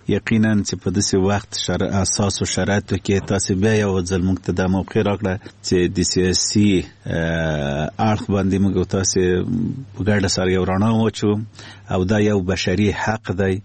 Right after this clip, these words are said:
د افغانستان د بشري حقونو خپلواک کمیسیون اوله فقره پنځمه ماده کې دا راغلي چې،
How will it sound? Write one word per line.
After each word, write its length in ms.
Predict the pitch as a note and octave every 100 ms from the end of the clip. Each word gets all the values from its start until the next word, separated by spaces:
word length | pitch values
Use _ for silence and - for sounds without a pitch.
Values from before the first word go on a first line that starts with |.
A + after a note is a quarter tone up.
| -
د 120 | B2 G2+ G2+
افغانستان 560 | G#2+ F#2 G#2 G#2 C3 B2
د 80 | G#2+
بشري 540 | F#2+ F#2 - G#2+ A2
حقونو 500 | F2 F#2+ - A2 A2
خپلواک 500 | F#2+ - G2 G2 G#2+
کمیسیون 800 | - F#2+ F2 E2 - A2 G#2 G#2 A2
اوله 340 | G#2 F#2+ A2 G#2+
فقره 460 | - F#2 - G#2+
پنځمه 580 | G#2+ - F#2 F2+ A#2 A#2
ماده 380 | F#2+ F2+ E2+ G#2+
کې 260 | G#2 G2+ F2
دا 140 | G2+
راغلي 400 | G2+ F2+ A2 A2
چې، 340 | - G#2+ G#2+